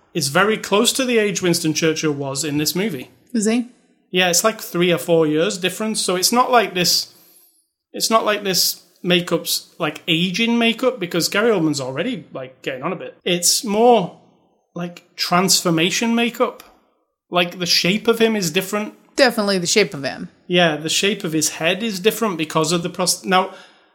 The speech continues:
Speaker 1: did you think of the prosthetics all the time? Was it
Speaker 2: Sometimes, but not most of the time, no.
Speaker 1: No, it's, it's, I thought it was, re-, uh, it's getting better, innit, this makeup thing where they
Speaker 2: Absolutely.
Speaker 1: transform people. Like,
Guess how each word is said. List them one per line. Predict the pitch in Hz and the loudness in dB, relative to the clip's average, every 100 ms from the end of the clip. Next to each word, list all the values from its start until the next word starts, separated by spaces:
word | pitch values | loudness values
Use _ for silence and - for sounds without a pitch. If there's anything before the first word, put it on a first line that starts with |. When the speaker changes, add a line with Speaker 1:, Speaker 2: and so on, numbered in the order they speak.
| _ _ _ - | _ _ _ -4
Speaker 1:
did | 185 | -4
you | 175 202 | -2 -4
think | 202 185 196 | 0 0 2
of | 240 226 | 0 -2
the | |
prosthetics | 240 233 214 220 220 214 - | 0 0 2 2 0 0 2
all | 220 | 2
the | 208 | 2
time? | 214 233 196 | 2 2 2
Was | 151 | 0
it | 202 - _ _ _ 277 | -4 -8 _ _ _ -2
Speaker 2:
Sometimes, | - 339 311 311 311 254 | 4 6 6 6 4 4
but | 208 233 | 2 2
not | 226 233 214 | 4 4 4
most | 208 196 | 2 2
of | 180 | 0
the | 175 | 0
time, | 95 | 0
no. | - - - _ _ - | -4 -8 -14 _ _ -2
Speaker 1:
No, | 190 180 | 4 4
it's, | 151 - | 2 -2
it's, | 180 - - - _ _ _ _ _ _ | -2 -2 -2 -6 _ _ _ _ _ _
I | 170 | 0
thought | 214 247 | 4 2
it | 160 | 2
was, | 147 | -4
re-, | 147 180 180 | -2 -4 -2
uh, | 180 180 - | -6 -6 -6
it's | 190 180 | -2 0
getting | - 233 240 196 | 0 -2 0 2
better, | 190 220 175 | 2 2 2
innit, | 170 147 | 2 2
this | 135 143 | -2 -2
makeup | 151 143 147 | -2 -4 -8
thing | - 135 127 | -8 -12 -10
where | 143 135 | -10 -8
they | 135 | -2
Speaker 2:
Absolutely. | 202 170 185 185 175 | 0 2 4 4 4
Speaker 1:
transform | 160 123 | 0 -8
people. | - _ _ _ _ - | -20 _ _ _ _ -2
Like, | 180 - | -2 -2